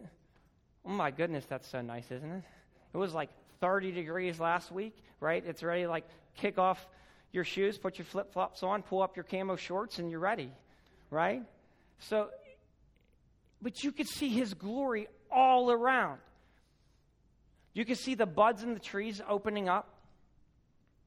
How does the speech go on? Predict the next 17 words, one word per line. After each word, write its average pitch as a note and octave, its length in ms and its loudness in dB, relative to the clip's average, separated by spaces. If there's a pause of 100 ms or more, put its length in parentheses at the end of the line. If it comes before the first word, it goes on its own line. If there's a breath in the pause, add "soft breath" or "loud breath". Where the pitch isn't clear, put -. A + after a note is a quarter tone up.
(640 soft breath)
You G3+ 140 -2
could A3 160 -2
see A3+ 160 -4
the F#3+ 120 -2
trees G3+ 440 -6
sprouting F#3 540 2
out E3+ 180 0
of F#3+ 60 -2
the F3+ 80 -4
ground. E3 420 -4 (420 soft breath)
And G3 120 0
what C#4 160 4
I C#4 100 2
think A#3 220 -4
is F3+ 120 0
absolutely G3 540 -2
incredible D#3+ 640 -4